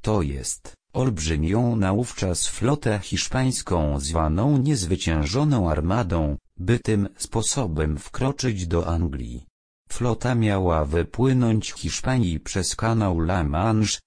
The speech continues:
by zabrać armię będącą w Parmie i wtedy wtargnąć do Anglii ujściem rzeki Tamizy, gdzie mieli wylądować i rozpocząć podbój Anglii,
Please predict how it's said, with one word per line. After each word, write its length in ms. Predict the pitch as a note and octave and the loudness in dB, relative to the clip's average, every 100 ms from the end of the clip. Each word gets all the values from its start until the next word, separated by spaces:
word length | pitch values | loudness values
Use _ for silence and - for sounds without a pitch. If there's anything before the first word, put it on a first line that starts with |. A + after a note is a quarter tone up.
| _ - | _ -4
by 200 | F2 F2 | 0 2
zabrać 560 | G#2 A2 F#2+ F2 - | 2 2 2 0 0
armię 480 | A#2+ C3 B2+ G#2+ F#2+ | 0 2 4 4 2
będącą 840 | F2 F2+ F2 C3 C3+ - B2 A#2 | 2 2 4 2 2 2 2 2
w 100 | F#2+ | 0
Parmie 500 | - A2+ C#3 B2+ G2+ | -2 0 2 4 4
i 200 | F2+ D2 | 2 -2
wtedy 520 | D#2 - C#3 B2+ F2 E2 | -6 -2 0 2 0 0
wtargnąć 840 | - F#2 F#2+ E2 G2 A2 B2 F#2 | -2 -2 0 0 0 2 0 0
do 260 | E2+ F2 - | 0 2 2
Anglii 500 | A#2+ A#2 G#2+ G#2 G2+ | 2 2 2 2 0
ujściem 680 | C3 C#3+ - - A#2+ A2 | 0 0 -2 -2 0 2
rzeki 380 | F#2 B2+ C#3+ A2 | 2 0 -2 -4
Tamizy, 640 | F#2 F2+ A2+ G2 C#2 B1+ A#1 - - | -2 2 2 2 0 -6 -10 -16 -14
gdzie 400 | E2 D2+ D2+ D2 | -8 -4 -2 -2
mieli 380 | C#2+ F#2 F#2+ A2 | 0 0 0 0
wylądować 840 | F2+ F2 F2 B2 D3 D#2 D2+ - - | 0 0 0 0 0 2 0 -2 -6
i 180 | G2 | 0
rozpocząć 840 | F2+ E2+ - - - A#2 G#2+ - - | 0 0 0 0 2 2 0 -2 -6
podbój 560 | - E2 D2+ D#2 E2+ | -2 0 0 -2 0
Anglii, 580 | F#2 F#2 E2 C2+ - - | 2 2 -2 -4 -8 -12